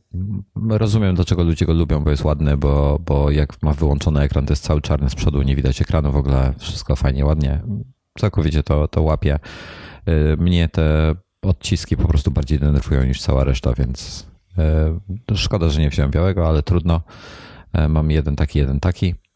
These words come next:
dla odmiany. <clears throat> To jest pierwsza rzecz.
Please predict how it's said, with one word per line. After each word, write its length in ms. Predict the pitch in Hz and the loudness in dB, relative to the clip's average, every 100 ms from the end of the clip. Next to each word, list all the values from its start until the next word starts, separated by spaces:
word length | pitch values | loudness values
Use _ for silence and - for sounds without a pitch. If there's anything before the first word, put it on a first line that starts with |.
| - | -4
dla 260 | 82 73 | -2 0
odmiany. 460 | 71 82 85 82 87 - _ _ _ _ _ - | 0 0 0 0 -2 -6 _ _ _ _ _ -2
<clears throat> 440 | 98 95 90 85 | 2 2 2 2
To 80 | 87 | 0
jest 100 | 76 | 0
pierwsza 280 | 85 - 80 | 0 0 0
rzecz. 380 | 85 90 - | 0 -2 -6